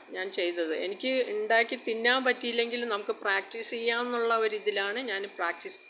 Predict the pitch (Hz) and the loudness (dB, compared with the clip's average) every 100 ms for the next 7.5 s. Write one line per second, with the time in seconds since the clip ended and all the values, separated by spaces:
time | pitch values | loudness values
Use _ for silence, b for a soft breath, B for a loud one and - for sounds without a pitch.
0 | - - 175 175 208 214 262 233 175 170 | -20 -4 -2 -2 -6 -6 -4 0 0 -2
1 | 139 - - B B B B B - - | -4 -8 -10 B B B B B -8 0
2 | 254 277 - 208 226 233 220 226 247 262 | 2 2 0 -4 -4 -2 -2 0 0 0
3 | 269 285 220 214 226 - 202 208 233 247 | -2 -2 -2 -2 -4 -4 0 2 2 0
4 | 254 233 196 214 233 254 233 214 240 208 | -2 -2 0 0 0 0 0 -2 -4 -2
5 | 196 214 233 202 196 226 233 220 226 220 | -2 0 2 2 0 -4 -6 -2 2 2
6 | 226 220 208 214 185 190 220 220 220 208 | 2 0 0 -2 -2 0 2 0 0 -4
7 | - 208 190 170 | -2 -2 0 0